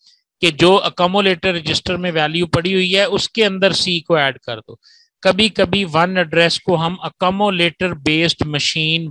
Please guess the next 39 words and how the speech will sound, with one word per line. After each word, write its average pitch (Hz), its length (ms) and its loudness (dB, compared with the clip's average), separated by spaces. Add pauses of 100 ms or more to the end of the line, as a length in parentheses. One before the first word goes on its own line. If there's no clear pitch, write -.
भी 147 140 0
कहते 139 420 -8
हैं, 131 360 -6 (440)
क्योंकि 165 380 -4
इसके 175 460 -4
अंदर 160 360 -2 (120)
एक 180 280 2
ही 185 140 0
register 156 460 -2
होता 139 300 -2
है 151 120 2
जिसके 139 380 -6
अंदर 143 220 -4
accumulate 147 680 -2
हो 135 140 -2
रही 127 140 -6
होती 131 380 -8
हैं 156 140 -4 (380)
सारी 143 400 0
की 135 180 -10
सारी 117 360 -8
चीजें। 98 380 -20 (480)
जिस 165 260 0
तरह 185 240 6
zero 175 460 4
address 170 360 0
को - 160 0
हम 175 200 0
stack 170 500 2 (120)
कहते 165 280 -4
हैं 139 140 -6
ना, 175 160 -4 (720)
कि 165 80 0
push - 340 2
B, 170 300 2
push 170 300 0
सी, 170 480 -2
add, 160 400 4
push - 320 -2